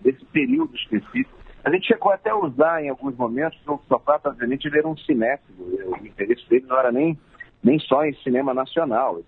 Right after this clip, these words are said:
falava de Pasolini, então a gente chegou a ter uma cena do Teorama, em dado momento,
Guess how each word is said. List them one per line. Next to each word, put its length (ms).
falava 400
de 100
Pasolini, 760
então 160
a 80
gente 220
chegou 240
a 60
ter 380
uma 300
cena 200
do 120
Teorama, 640
em 100
dado 260
momento, 680